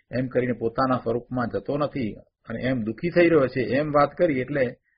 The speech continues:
આ પ્રશ્ન કરવાવાળાએ હજી પોતાને પેલા શુભભાવ પ્રત્યેની રુચિ ગણી છે ને, એટલે સમકીતીનું નામ લઈ અને વાત કરી કે સમકીતીને પણ પંચ પરમેષ્ઠીની ભક્તિ હોય છે તો એનું શું? અરે ભાઈ,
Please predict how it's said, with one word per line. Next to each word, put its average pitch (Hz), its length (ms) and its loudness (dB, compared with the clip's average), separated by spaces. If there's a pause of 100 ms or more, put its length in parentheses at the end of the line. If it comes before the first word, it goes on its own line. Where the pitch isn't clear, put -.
(520)
આ 117 80 -4
પ્રશ્ન 131 340 -4
કરવાવાળાએ 135 760 2
હજી 113 340 -6
પોતાને 135 480 -2
પેલા 127 180 -2
શુભભાવ 110 760 0 (760)
પ્રત્યેની 123 440 -4
રુચિ 107 320 -4
ગણી 110 260 0
છે 180 140 2
ને, 110 80 0
એટલે 113 200 -4
સમકીતીનું 190 680 0
નામ 160 260 6
લઈ 147 240 4
અને 123 180 2
વાત 110 420 -4
કરી - 260 -14
કે - 140 -16
સમકીતીને 196 680 -2
પણ 190 220 2
પંચ 190 240 2
પરમેષ્ઠીની 175 560 0
ભક્તિ 156 320 -2
હોય 151 220 2
છે 151 180 -2
તો 147 240 -6
એનું 156 200 -4
શું? 101 220 -14 (1600)
અરે 117 100 -12
ભાઈ, 110 320 -10